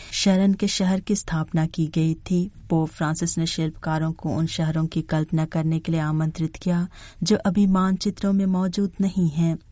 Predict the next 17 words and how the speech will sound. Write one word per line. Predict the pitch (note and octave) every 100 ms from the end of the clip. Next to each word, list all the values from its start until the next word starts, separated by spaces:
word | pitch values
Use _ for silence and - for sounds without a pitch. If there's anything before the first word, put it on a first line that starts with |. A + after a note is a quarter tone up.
| - - -
और | E3
जहां | D#3 E3 E3+ F3+
किसी | - F#3+ G3+
भी | F3+
इंसान | G3 F#3+ F3+ F#3+ F#3+
को | F#3+ G3+
अजनबी | F#3 F3 F#3+ F3+ G3
नहीं | F3+ F#3+
समझा | - D#3 D#3+ E3 D#3+
जाता | D#3 D#3 D#3+
है। | D3+ D#3+ E3 E3 - - -
पोप | D#3+ D#3 -
ने | D#3+
कहा, | E3 D#3+ F3 F#3+ - - - - - -
"यह | C4+
महत्वपूर्ण | B3+ A3 G#3+ G#3+ A#3+ - A#3 A3+
होगा | F3 D#3 D#3 D#3